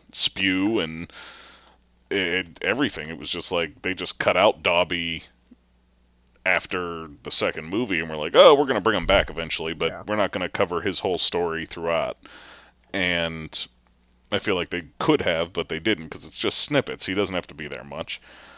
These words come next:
Speaker 1: But I, I, uh, I felt like that it was just an interesting contrast that they treat Muggles worse, but they treat house elves better. And, you know, at first when I thought about it with just the Muggles thing, it was like, you know what, she is making a, a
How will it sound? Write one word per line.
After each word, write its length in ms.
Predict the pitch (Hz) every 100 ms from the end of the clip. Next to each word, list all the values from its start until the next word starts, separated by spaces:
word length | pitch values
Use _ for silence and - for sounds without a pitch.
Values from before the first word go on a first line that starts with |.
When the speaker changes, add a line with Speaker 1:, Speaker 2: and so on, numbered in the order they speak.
| - _ _ - -
Speaker 1:
But 260 | 95 87 - _ _ _ _ _ _
I, 120 | 92 -
I, 280 | 92 95 95
uh, 420 | 92 87 87 82 - - - _ 104
I 40 |
felt 200 | 143 131
like 160 | 120 107
that 220 | 120 -
it 100 | 131
was 100 | 127
just 200 | 131 127
an 60 |
interesting 380 | 135 131 - 104
contrast 600 | - 120 104 - 82 -
that 140 | 95 90
they 100 | 90
treat 300 | - 151 127
Muggles 420 | 117 127 107 92
worse, 340 | 120 113 101
but 160 | - 92
they 120 | 92
treat 380 | - 127 113 104 _ -
house 300 | 104 95 104
elves 260 | 95 80
better. 420 | 82 98 71 67 - - - - - - _ _ _ -
And, 540 | 101 95 90 90 87 -
you 160 | 92 101
know, 140 | 92
at 100 | 90
first 400 | - 160 160 -
when 140 | 117 104
I 80 |
thought 260 | - 110 101
about 240 | 92 92
it 140 | 92 82
with 160 | 92 -
just 240 | 98 -
the 80 | 87
Muggles 480 | 107 131 95 - -
thing, 280 | 90 85
it 100 | 87
was 160 | 82 85
like, 180 | 87 -
you 60 |
know 80 | 95
what, 100 | 82
she 160 | - 92
is 140 | 120
making 320 | 101 90 90 87
a, 200 | 82 82 -
a 420 | 90 85 82 80